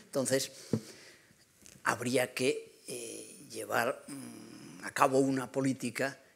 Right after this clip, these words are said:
que maximizara el beneficio de ese conjunto. Pero la, el gran problema es cómo diablos se diseña esa política. Ese es el, ese es el, el, el gran problema, ¿no?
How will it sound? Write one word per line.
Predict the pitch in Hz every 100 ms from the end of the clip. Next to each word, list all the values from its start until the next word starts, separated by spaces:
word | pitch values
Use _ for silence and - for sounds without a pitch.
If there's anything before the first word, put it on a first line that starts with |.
| _
que | 143
maximizara | 127 117 - 143 123 - 131 113 113 - -
el | 104
beneficio | 104 104 - 104 - 117 -
de | - 107
ese | - 117
conjunto. | 110 - - 160
Pero | 202 -
la, | 117 - - -
el | -
gran | 214 262
problema | 170 117 117 127
es | - - _ _ _
cómo | - 240 127
diablos | 104 110 110 135 - - - -
se | - 127
diseña | 110 - 113 -
esa | -
política. | - - - - - -
Ese | 220 185
es | - -
el, | - -
ese | 185 196
es | 147 113
el, | 101 - - - - - - -
el, | 120 117 120 -
el | 117 107
gran | 107 113
problema, | - 107 107 98 - - -
¿no? | 135